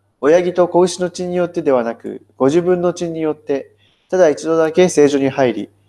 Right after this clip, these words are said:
永遠の贖いを成し遂げられました。親木とお牛の血や、若い雌牛の灰と、汚れた人々に振りかけると、それが聖なるものとする働きをして、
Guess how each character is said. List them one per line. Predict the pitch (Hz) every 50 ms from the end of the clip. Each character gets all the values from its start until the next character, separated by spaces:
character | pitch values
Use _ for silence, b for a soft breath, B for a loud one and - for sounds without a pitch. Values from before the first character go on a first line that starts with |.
| _ _ -
永 | 123 139 151 151 156
遠 | 156 147
の | 143 147
贖 | 143 139 139 139 139 139 139
い | 143
を | 160 175 165
成 | 135 127 123
し |
遂 | - 135 127
げ | 127
ら | 117 120
れ | 117 113
ま | 110 110
し | - -
た。 | - 107 - _ _ _ _ _ _ _ _ _ _ _ _ _ _ _ _ _ _ _ _ _ _ _ _ _ _ -
親 | 127 143 160 175
木 | 170 170 170
と | 170 170 165 156 151
お |
牛 | 160 165 160 160
の | 156 156 147
血 | - - 147
や、 | 147 139 139 143 - - _ _ _ _ _ _
若 | - 135 135 170 175
い | 170 147
雌 | 123 131 139
牛 | 156 156 - - 151
の | 147 147 147 - - _ _ _ _ _ _ _ _ _ _
灰 | - 147 147 143 147
と、 | - 143 139 - - - -
汚 | 143 143 160 175
れ | 175 175
た | 175 180
人 | 170 170 180 165
々 | 160 160 139
に | 139 156 165 - - _
振 | -
り | 131 135
か | 123 127
け | 123 131
る | 113 107
と、 | - 113 110 - _ _ _ _ _ _ _ _ _ _ B B B B B B B B B B _ _ _ _ _ _
そ | - -
れ | 151 160
が | 151 156 151 151
聖 | 151 - 202 202
な | 196 180 170
る | 156
も | 147 143
の | 143 139
と | - 170
す | - - 143
る | 147
働 | 139 - 131 - 139 131 131 131
き | -
を | 131 123
し | - - -
て、 | - - 143 123 110 - _